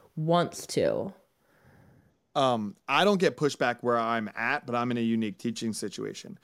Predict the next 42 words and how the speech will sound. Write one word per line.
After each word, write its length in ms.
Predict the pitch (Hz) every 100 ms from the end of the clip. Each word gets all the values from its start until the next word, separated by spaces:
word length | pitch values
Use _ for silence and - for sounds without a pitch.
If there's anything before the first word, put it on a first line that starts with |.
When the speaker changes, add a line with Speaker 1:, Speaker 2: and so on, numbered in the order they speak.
| _ -
Speaker 2:
Um, 200 | 123 120
I 120 | 135 165
gotta 160 | 202
be 100 | 143
clear, 300 | 110 156 139
like, 200 | 117 113 - -
the 140 | 127 123
colleges 380 | - 180 214
of 80 | 180
education, 640 | 156 127 143 143 123 110
they 140 | 110 123
say, 800 | - - - 170 180 156 107 - _ _ -
"Be 120 | 131
a 60 |
lifelong 460 | 120 117 - 110 104
learner." 220 | 98 95
They 140 | 104 120
say 400 | - - 165 175
critical 400 | 156 127 117 107
thinking. 400 | 113 104 113 113
They 100 | 120
don't 300 | 143 160 - _ _
actually 680 | 143 156 165 - 156 139 127
do 260 | 113 127 101
it. 120 | - _ _ _ _ _ _ _ -
I 60 |
mean, 120 | 151
a 60 | 151
lot 280 | 143 165 143
of 100 | 92
'em, 140 | - -
from 120 | 135
my 120 | 139
understanding, 380 | 147 139 135 120
I've 120 | 127
been 120 | 135 127
on 140 | 117
a, 40 |
on 200 | 101 113
a, 200 | 107 104 -
on 180 | 107 107
a, 160 | 98